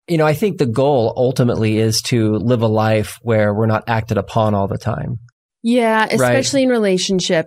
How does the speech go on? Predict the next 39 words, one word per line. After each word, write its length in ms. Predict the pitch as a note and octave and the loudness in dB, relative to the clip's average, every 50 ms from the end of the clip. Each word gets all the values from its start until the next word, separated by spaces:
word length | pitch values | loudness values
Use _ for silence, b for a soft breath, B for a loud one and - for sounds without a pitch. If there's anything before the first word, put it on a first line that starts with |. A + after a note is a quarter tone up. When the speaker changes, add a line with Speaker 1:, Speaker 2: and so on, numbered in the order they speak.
| - - | -4 -4
Speaker 2:
It's 180 | G#3+ G#3+ - | -4 -4 -4
hard 440 | - - - A3+ A3 G#3+ G#3+ G#3+ G#3+ | -6 -8 -4 -2 0 2 2 2 0
on 120 | G#3 G3 G3+ | 0 0 0
relationships 840 | F#3+ F#3 F3 F3 F3 F3 - F#3 F3 E3+ C3 A#2+ G#2+ A2 A#2 A2+ | 0 0 0 0 0 0 0 0 -2 0 2 2 2 2 2 2
Speaker 1:
Mm-hmm. 60 | A2+ A2+ | 2 0
Speaker 2:
to 100 | - G3+ | 0 -2
be 320 | E3+ F#3+ F3+ E3+ E3+ - | 0 0 0 0 0 0
in 120 | C#3 E3 D#3+ | 0 -2 -2
a 60 | D3+ | -2
constant 600 | - - F3+ D#3+ D3 E3 - - - F#3 E3+ E3 | -4 -4 -2 -2 -2 -2 -4 -4 -4 -2 -2 0
state 380 | - - - F3 E3 E3 D#3+ - - | -2 -2 -2 0 0 0 0 0 0
of 140 | E3+ D#3+ - - | -2 -2 -2 -2
external 600 | - E3+ D3+ - - - - D#3+ C3+ C#3 C#3+ D#3 D#3+ | -4 -4 -2 -2 -2 -2 0 0 0 0 0 0 0
motivation 720 | D#3 D3+ D3 D3+ D3 - - - - - - - D#3+ E3 | 0 0 0 -2 -2 0 0 0 0 0 -2 -4 -4 -2
because 420 | - F#3+ - A#3+ A3 F#3 F3+ - - - _ _ - | -2 -2 0 0 0 0 -2 -4 -8 -10 _ _ -2
then 280 | A3+ G#3+ G#3 G#3 G#3+ - - | 0 0 2 2 0 0 -2
it's 220 | G3+ F#3 - - | -4 -2 -2 -2
up 180 | - D#3+ - - | -2 -2 -2 -4
to 100 | - G3 E3+ | -4 -4 -2
that 300 | E3+ F3+ E3+ E3 E3 E3+ | 0 0 0 0 0 0
other 240 | E3+ F3 F3 E3+ E3 | 0 0 0 -2 -2
guy 420 | - D3+ C#3+ C3+ C3+ B2+ B2+ - - _ - | -2 -2 -2 -2 -2 -2 -4 -6 -6 _ -2
Speaker 1:
Right. 200 | A#2 A2 G#2 G#2 | 0 0 0 0
Speaker 2:
to 80 | G#3+ G#3 | 2 2
make 260 | F#3+ F3 E3 F3 - | 2 2 0 -2 -2
sure 500 | - - G3+ F3+ D#3 C3 C3 A2+ E3+ F3+ _ _ - | -4 -2 -2 -2 0 -2 -2 -4 -6 -8 _ _ -4
that 160 | - E3+ - | -4 -4 -2
we're 240 | F#3+ F#3 G3+ F#3+ F#3 | 0 0 0 2 2
behaving, 680 | F#3 F#3+ F3 F3 F#3 F3 D#3+ D#3 D#3 D3+ C#3+ C#3 E3+ - _ _ _ _ _ - - - - | 2 0 -2 -2 0 -2 -2 0 -2 -2 -4 -4 -6 -8 _ _ _ _ _ -18 -10 -6 -4
you 120 | G3 F#3+ | -2 -2
know, 300 | E3+ D3 B2+ A#2 - - _ _ _ | -2 -2 -4 -6 -8 -10 _ _ _
in 120 | - F#3 F#3 | -2 0 0
a 80 | F3 | 2
way 180 | F3 E3+ E3+ E3+ | 2 2 0 0
that 240 | E3 E3 D3+ - - | 0 -2 -4 -4 -4
is 140 | G3+ F3+ - | -6 -4 -2
gonna 220 | F3+ A3 G3+ G3+ G3+ | 0 0 0 0 2
work 300 | G3+ G3 F#3+ F#3 F#3 - | 2 2 0 0 -2 -2
best 680 | F#3 F3+ F#3+ E3 C#3+ D3+ D#3+ - - - - - - | -2 0 2 2 2 0 0 -2 -4 -6 -8 -10 -12